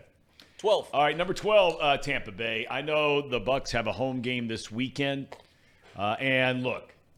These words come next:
Speaker 2: uh, four straight years going to the postseason, you gotta give it up, whether it was Brady that was there, uh, now Baker Mayfield, who's had a really nice year.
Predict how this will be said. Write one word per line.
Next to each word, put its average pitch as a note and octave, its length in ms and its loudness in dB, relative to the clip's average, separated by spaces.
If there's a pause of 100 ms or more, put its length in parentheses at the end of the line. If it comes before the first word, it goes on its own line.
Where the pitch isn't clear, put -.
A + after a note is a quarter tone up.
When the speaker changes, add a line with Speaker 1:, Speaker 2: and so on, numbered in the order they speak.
(120)
Speaker 2:
uh, G#2 240 -6
four F3 300 -2
straight D3 320 2
years C3 260 0
going A#2+ 180 -4
to A2+ 60 -6
the A2 60 -6
postseason, A2 640 -4
you G2+ 60 -6
gotta G#2 240 0
give G2 200 -4
it G#2 80 -4
up, G2+ 320 -4 (220)
whether G#2+ 220 -8
it G2+ 80 -12
was F#2+ 140 -14
Brady B2+ 400 -2
that A#2+ 120 -2
was A2+ 160 -6
there, A#2 460 -2 (380)
uh, E2 120 -12
now A2 220 0
Baker A#2 320 2
Mayfield, A#2 540 4
who's G#2+ 140 2
had G#2 160 2
a F2 60 -2
really A#2+ 340 2
nice A2 360 0
year. A2 420 0